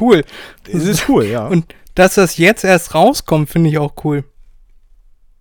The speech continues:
Speaker 2: Das stimmt auch, ja. Lange Zeit vergangen, das stimmt.
Speaker 1: Ja, und dann mal im Nachhinein geprüft und ab zweitausendachtzehn, ab irgendeinem Update ist der, der völlig unsinnigerweise der Bauplan von Bitcoin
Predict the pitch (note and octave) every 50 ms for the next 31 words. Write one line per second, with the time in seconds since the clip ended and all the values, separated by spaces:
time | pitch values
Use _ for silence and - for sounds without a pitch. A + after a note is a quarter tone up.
0 | _ _ _ _ _ _ _ _ _ _ _ _ _ _ - B2 - - F#3+ -
1 | - - D4+ C4 G3 D3+ A#2+ G2+ - - - D#3 A#2+ B2 - _ _ _ _ -
2 | A#2+ C3+ E3 G3+ G3+ - - F#3 C3 A#2+ - - A#2+ G#2 G2+ G2 F#2+ G#2 B2+ D3+
3 | - - D#3 G#2+ D#2+ - _ _ _ _ _ _ _ - - - - - - -
4 | - - - - _ _ - - - - F3+ D#3 D3+ C#3+ C#3+ D3+ D#3+ D#3+ E3 E3+
5 | E3+ E3+ E3+ E3 E3 E3 E3 E3 E3 E3 E3 - F3 E3 D#3+ D#3+ D#3 D#3+ D#3 -
6 | - - F#3+ G3 A3+ A#3+ - - F#3+ F3+ E3 E3 E3 E3+ D#3+ - - - E3+ E3
7 | - E3 D#3 D#3 D#3+ E3+ D#3+ - - D#3 D3 C#3 C#3+ - G#3+ A3+ G#3+ F3 E3+ E3
8 | E3+ E3 F3 F3+ _ - E3 D#3 D#3 D3+ - _ - - - - _ _ _ _
9 | _ _ - - D#3+ - - - - D3+ D3 D3 D3 D3 C#3+ - D3 C#3+ C#3+ C#3+
10 | C#3+ D3 C#3+ - - A3 B3 C4+ C4 A#3 - - G3 G#3+ A3+ G#3+ G3 G#3+ G3+ F3+
11 | E3+ E3 D#3 D#3 D3+ D#3+ F3+ F3 E3 D#3 D3+ C#3+ C#3+ - D3+ E3 G#3+ - - E3
12 | D#3 D3+ D3+ - - D#3+ D3+ C#3+ D3 D#3 - - - D3+ C#3+ C#3+ C#3